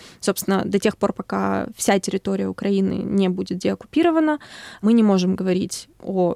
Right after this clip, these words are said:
закрытии каких-то дел, о финальных цифрах. Конкретно по оон, то есть оон тоже не называет цифры. Последние данные, которые были у оон, они были на сентябрь две тысячи двадцать второго года. Они независимо подтвердили тридцать случаев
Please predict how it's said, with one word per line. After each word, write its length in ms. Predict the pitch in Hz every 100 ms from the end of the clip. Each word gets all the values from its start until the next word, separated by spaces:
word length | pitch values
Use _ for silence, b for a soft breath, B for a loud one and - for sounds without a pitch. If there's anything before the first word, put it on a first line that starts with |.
| - -
закрытии 560 | 190 - 196 185 -
каких-то 400 | - - - -
дел, 380 | 185 240 277 254
о 260 | - 185 185
финальных 460 | - 190 185 190 -
цифрах. 440 | - - - - B B B B B
Конкретно 600 | - 233 233 285 349 302
по 320 | 226 240 240 240
оон, 520 | 226 208 185 175 -
то 80 | 208
есть 120 | 196
оон 300 | - 240 311
тоже 280 | 269 254 220
не 80 | 208
называет 760 | 190 196 208 220 233 214 - -
цифры. 420 | - 208 - - - _ -
Последние 520 | 220 - 262 247 233
данные, 400 | 220 226 220 208
которые 360 | 202 - 202 196
были 360 | 196 202 196 -
у 320 | 202 202 202
оон, 500 | - 208 269 349 330 - _
они 420 | - 196 202 262
были 360 | 254 214 247 226
на 320 | 214 214 208
сентябрь 640 | 190 196 196 226 214 190 180
две 140 | 196
тысячи 340 | - - -
двадцать 280 | 175 190 -
второго 280 | - 208 202
года. 420 | 214 311 311 302
Они 460 | - 196 240 269 269
независимо 600 | 208 196 208 233 - 208
подтвердили 540 | 185 - 196 190 226 220
тридцать 640 | - 220 214 - 190 - -
случаев 600 | - 202 196 - 196